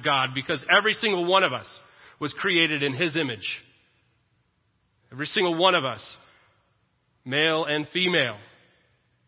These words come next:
created in the image of God. And if that's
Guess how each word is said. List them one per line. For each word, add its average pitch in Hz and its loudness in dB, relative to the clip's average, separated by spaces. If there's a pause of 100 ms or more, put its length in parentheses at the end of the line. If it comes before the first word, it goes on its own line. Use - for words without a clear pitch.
(520)
created 143 -4
in 135 -6
the 131 -6
image 120 -10
of 104 -18
God. 107 -8 (1500)
And 123 -12
if 110 -12
that's 170 0